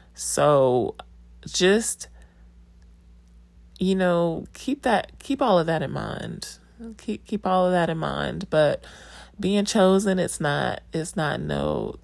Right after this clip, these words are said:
roses and butterflies always. But just know that things, when you go through stuff, like, it,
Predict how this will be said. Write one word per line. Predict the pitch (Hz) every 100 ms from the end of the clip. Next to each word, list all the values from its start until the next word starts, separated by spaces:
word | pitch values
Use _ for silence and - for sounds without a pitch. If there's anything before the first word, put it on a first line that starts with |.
| - - - -
roses | 170 175 180 -
and | 156 151
butterflies | 180 196 - 214 196 196 202
always. | 202 190 196 196 196 196 196 202 - - - - - - - - -
But | 175 175 165 160 - 156
just | 175 185 180
know | 175 175 175
that | 170 151 - -
things, | - 165 165 165 165 - -
when | 175 180
you | 185
go | 175 143
through | 165 202 214
stuff, | - 233 226 226 220 -
like, | 175 160 156 147 - -
it, | - 175 175 -